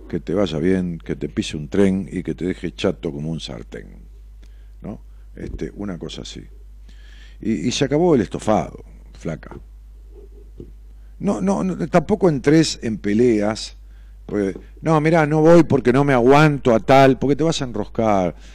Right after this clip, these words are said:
Viste, a veces, a veces, ¿cómo les puedo decir? No es que hay que mentir, no es que, no, ya,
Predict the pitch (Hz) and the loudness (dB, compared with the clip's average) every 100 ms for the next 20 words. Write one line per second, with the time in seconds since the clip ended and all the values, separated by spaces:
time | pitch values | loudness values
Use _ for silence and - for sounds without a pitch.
0 | - 165 - 156 - - - 214 240 - | -6 -2 -2 -2 -6 -8 -2 0 2 0
1 | 180 - - - - - - - - - | -2 -2 -14 -20 -20 -20 -20 -20 -20 -20
2 | - - - - - - - 165 185 220 | -20 -20 -20 -20 -20 -20 -16 -6 -2 -2
3 | - 151 - - - - - - - - | 0 -2 -2 -10 -18 -20 -20 -20 -20 -20
4 | - - - - - - - - - - | -20 -20 -20 -20 -20 -20 -20 -20 -20 -20
5 | - - - - 170 165 127 127 113 - | -20 -20 -20 -12 -6 -2 2 4 4 4
6 | - 87 82 - - - - 190 - - | 0 0 -2 -14 -20 -8 0 0 0 -4
7 | 113 - 107 98 95 98 - 110 98 92 | -4 -4 -4 -2 -2 -4 0 2 2 0
8 | 147 - 85 71 67 | -4 -4 -8 -6 -8